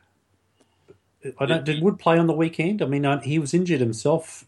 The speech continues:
Speaker 1: in the
Speaker 2: they
Speaker 1: V F L.
Speaker 2: keep na-, they keep naming him. So, well,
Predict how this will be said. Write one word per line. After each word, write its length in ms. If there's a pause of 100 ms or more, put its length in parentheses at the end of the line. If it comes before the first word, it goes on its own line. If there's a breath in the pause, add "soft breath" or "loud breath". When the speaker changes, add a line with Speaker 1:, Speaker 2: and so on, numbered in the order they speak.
Speaker 1:
in 80
the 60
Speaker 2:
they 80
Speaker 1:
V 60
F 40
L. 80
Speaker 2:
keep 100
na-, 100 (120)
they 80
keep 260
naming 380
him. 380
So, 440 (140)
well, 300